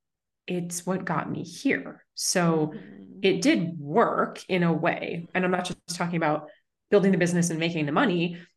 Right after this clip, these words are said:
Speaker 1: It gave me the life that I wanted to create for myself. And then I've been able to now look at all these other things as lessons along the way and continue to expand and grow and evolve.
Speaker 2: Mm.
Speaker 1: And I'll never forget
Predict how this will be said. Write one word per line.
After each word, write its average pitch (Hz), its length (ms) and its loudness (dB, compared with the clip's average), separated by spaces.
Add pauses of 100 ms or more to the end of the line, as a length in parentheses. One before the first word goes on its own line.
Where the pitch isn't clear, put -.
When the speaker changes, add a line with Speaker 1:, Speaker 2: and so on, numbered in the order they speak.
(120)
Speaker 1:
It 180 300 2 (280)
gave 226 200 6
me 233 100 8
the 170 100 2
life 165 300 2
that 156 100 -2
I 151 140 -2 (160)
wanted 151 440 0
to 151 100 -8
create - 440 -4
for 180 120 -2
myself. 185 520 0 (560)
And 175 220 2
then 165 400 2
I've 160 220 -2
been 156 160 0
able 151 200 -2
to 151 80 -2
now 147 180 -2
look 147 160 -4
at 151 60 -2
all 143 120 -2
these 139 160 -4
other 147 160 -4
things 156 320 -4
as 151 260 0
lessons 151 320 -2
along 156 220 -2
the 165 60 -6
way 208 180 4
and 175 80 -2
continue 170 320 -2
to 143 80 -2
expand 151 420 -2
and 143 100 -2
grow 156 200 0
and 143 80 -4
evolve. 151 460 2
Speaker 2:
Mm. 185 120 -16 (300)
Speaker 1:
And 196 100 2
I'll 226 120 6
never 170 300 2
forget 151 460 -4